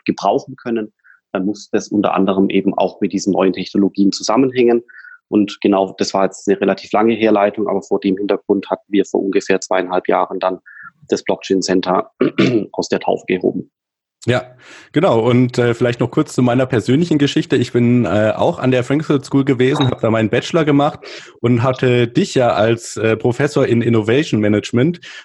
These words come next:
Speaker 2: was ich eine meiner besten Vorlesungen fand. Da habe ich wirklich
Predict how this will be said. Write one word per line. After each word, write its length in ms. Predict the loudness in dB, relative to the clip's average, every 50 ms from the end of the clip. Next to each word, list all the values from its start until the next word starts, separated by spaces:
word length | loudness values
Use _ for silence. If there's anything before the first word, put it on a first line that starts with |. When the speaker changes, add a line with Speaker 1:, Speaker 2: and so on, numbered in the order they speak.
| _ -2
Speaker 2:
was 140 | -2 0 0
ich 180 | -2 0 0
eine 340 | 0 2 2 2 2 2 2
meiner 380 | 0 0 2 2 2 2 0 0
besten 420 | 0 -2 -2 -2 0 -2 -4 -2
Vorlesungen 560 | 0 0 2 2 2 2 2 2 0 0 0
fand. 240 | 0 -2 -2 0 0
Da 60 | 0
habe 80 | -2 -2
ich 100 | -2 -2
wirklich 400 | -2 0 0 0 0 -2 -4